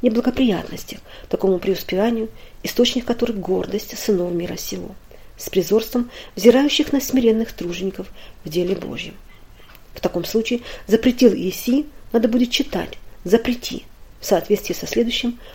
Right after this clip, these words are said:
"от имя". Гордые по святому, по святому пророку почитаются об-, образцовыми законопреступниками, ибо они, по слову его,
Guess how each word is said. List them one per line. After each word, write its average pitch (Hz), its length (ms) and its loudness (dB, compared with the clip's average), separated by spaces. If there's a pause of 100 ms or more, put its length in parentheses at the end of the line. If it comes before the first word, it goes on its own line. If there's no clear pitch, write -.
(120)
"от 226 220 -2
имя". 143 280 -4 (920)
Гордые 277 280 8
по 185 80 -6
святому, 185 380 -2 (160)
по 180 80 -2
святому 190 380 2
пророку 226 420 2 (240)
почитаются 302 640 4
об-, 196 260 0
образцовыми 247 800 2
законопреступниками, - 1040 -4 (280)
ибо 185 180 0
они, 214 260 2 (300)
по 208 80 0
слову 277 280 4
его, 285 240 4